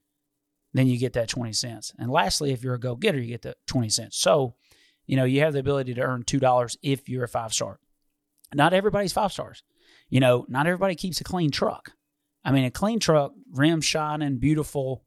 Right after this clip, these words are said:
et cetera. You know, a go-getter is somebody that comes to work every day, on time, ready to roll, willing to catch the last load, et cetera. Uh, so this isn't, you know, it's not meant for everybody to get a five-star review.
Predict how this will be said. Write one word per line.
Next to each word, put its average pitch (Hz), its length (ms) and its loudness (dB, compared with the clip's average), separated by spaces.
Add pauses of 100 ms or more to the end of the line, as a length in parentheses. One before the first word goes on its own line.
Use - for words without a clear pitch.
et 123 140 -6
cetera. - 380 -2 (500)
You - 80 4
know, 131 120 6
a - 20 -2
go-getter 165 460 4
is 135 80 -4
somebody 139 280 -2
that 135 80 -10
comes 139 200 0
to 135 40 -4
work 135 220 -2
every 131 180 -4
day, 123 500 -2 (380)
on 139 300 2
time, 127 400 -2
ready 127 180 -2
to 123 80 -6
roll, 120 380 2
willing 120 220 -2
to 117 60 -10
catch - 220 -2
the - 80 -8
last 117 320 -6
load, 113 220 -12
et 104 120 -14
cetera. 110 440 -4 (520)
Uh, 120 360 -2 (120)
so 143 320 2
this 175 280 0
isn't, 214 440 0
you 196 120 -10
know, 143 280 2
it's 151 220 -4
not 208 260 -4
meant 185 340 -2
for 139 200 -4 (120)
everybody 156 640 0
to 127 100 -6
get 127 160 -2
a 117 60 -4
five-star 131 720 -2 (560)
review. 120 640 2